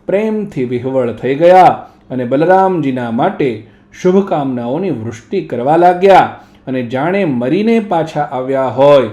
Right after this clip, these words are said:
એવા ભાવથી આલિંગન કરીને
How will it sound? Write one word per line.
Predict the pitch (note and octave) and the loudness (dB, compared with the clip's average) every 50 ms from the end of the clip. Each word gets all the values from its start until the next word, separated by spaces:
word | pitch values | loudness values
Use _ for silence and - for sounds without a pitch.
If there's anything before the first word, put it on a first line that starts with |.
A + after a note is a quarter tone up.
| G#2+ - - _ _ - | -10 -16 -20 _ _ -8
એવા | C3 B2 B2 B2 A#2 A#2 | -6 -6 -4 -4 -6 -6
ભાવથી | A2 - G#2+ C3 D3 F3 F#3+ F#3 - - G#3 G3+ G3+ G#3 - | -8 -6 -2 0 0 0 0 -2 -4 -8 -8 -8 -8 -8 -8
આલિંગન | A#2+ B2 C3 C#3 C#3+ C#3+ C#3+ C#3+ C#3+ C3 B2 | -6 -4 -2 -2 -2 -4 -4 -4 -4 -4 -4
કરીને | A2+ B2 B2+ D3+ F#3+ G#3 G#3+ G3 D3+ G#2+ - | -6 -4 -4 -2 0 0 0 0 -2 -4 -8